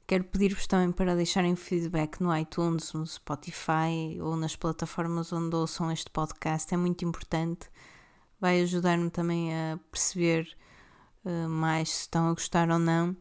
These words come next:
e também a ajudar a divulgar este podcast. Muito obrigada do fundo do coração. Então,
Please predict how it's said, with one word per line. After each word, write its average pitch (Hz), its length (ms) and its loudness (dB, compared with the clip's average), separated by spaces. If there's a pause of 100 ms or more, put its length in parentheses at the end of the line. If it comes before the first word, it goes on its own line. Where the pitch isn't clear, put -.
(420)
e 185 80 -6
também 175 360 2
a 165 60 4
ajudar 170 340 2
a 170 60 4
divulgar 165 500 0
este 160 300 -4
podcast. - 720 -6 (300)
Muito 185 240 2
obrigada 165 680 2 (140)
do 185 80 -2
fundo 175 280 0
do 170 80 -6
coração. 165 520 -4 (400)
Então, 165 360 0